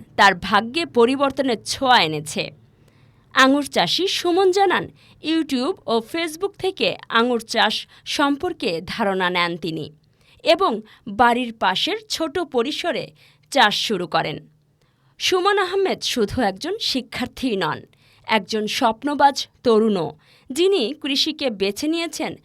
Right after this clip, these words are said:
নিজের ভবিষ্যৎ গড়ার হাতিয়ার হিসাবে। দেশের বিভিন্ন এলাকা থেকে উন্নত জাতের আঙুরের চারা সংগ্রহ করে নিজ বাড়ির পাশে সাত শতাংশ জমিতে পরীক্ষামূলকভাবে চাষাবাদ শুরু করেন সুমন।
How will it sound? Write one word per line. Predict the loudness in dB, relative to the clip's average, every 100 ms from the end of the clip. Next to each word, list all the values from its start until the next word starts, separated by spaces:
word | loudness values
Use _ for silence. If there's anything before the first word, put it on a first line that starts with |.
| -20 -6
নিজের | -4 0 0 0
ভবিষ্যৎ | -2 0 0 0 -2 -2
গড়ার | 2 4 4 0 _ -20
হাতিয়ার | -2 2 2 2 -2
হিসাবে। | -2 -8 -4 -4 -4 -10 -12 _ _ _ _ _ _ -6
দেশের | -2 2 0
বিভিন্ন | 0 -4 -2 0 0
এলাকা | 2 0 0
থেকে | -4 -6 -6 -6 -8 _ _
উন্নত | -2 0 2 0 -4
জাতের | -4 -2 0 0 -2 -2
আঙুরের | 0 0 -4 -6 -2
চারা | 2 2 0
সংগ্রহ | -2 -2 -2 -2 -4
করে | -2 -4 -4 -8 -20 -8
নিজ | -2 0 0 0
বাড়ির | 0 0 -4 -2
পাশে | -2 -2 -4 -6 -8 -20 -6
সাত | 2 2 2
শতাংশ | -2 -6 -6 -6 -6
জমিতে | -4 -2 -2 -2 -4 -6
পরীক্ষামূলকভাবে | -2 -2 -2 -4 -6 -4 -4 -6 -6 -4 -2 -2 -4 -20 _
চাষাবাদ | 0 2 2 2 0 -2
শুরু | -4 -4 2
করেন | 2 2 -2
সুমন। | -2 -2 -2 -4